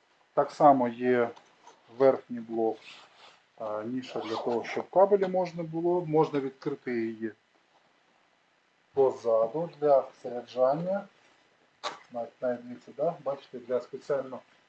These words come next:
для дванадцяти вольтного навіть окрема кармаш, гаманець такий є. Так, двадцять. Ну і спереду теж відкривається для того, щоб можна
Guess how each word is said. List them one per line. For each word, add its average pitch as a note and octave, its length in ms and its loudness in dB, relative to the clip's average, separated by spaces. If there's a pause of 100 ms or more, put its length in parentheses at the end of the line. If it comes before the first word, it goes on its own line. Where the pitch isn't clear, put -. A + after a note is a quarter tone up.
(160)
для A#2 100 0
дванадцяти C3 520 -4
вольтного C#3 480 -2
навіть B2+ 180 -4
окрема - 480 -4
кармаш, A#2+ 420 -6 (160)
гаманець A2+ 400 -8 (240)
такий A2+ 260 -20
є. A2 60 -16 (880)
Так, A2 240 -10 (1000)
двадцять. E3 480 -6
Ну A3 180 2
і F3+ 120 -4
спереду A#2+ 480 -4
теж A2 140 -6
відкривається F#3 680 -6
для B2 140 -14
того, D3+ 320 -8
щоб B2+ 160 -14
можна C3 300 -12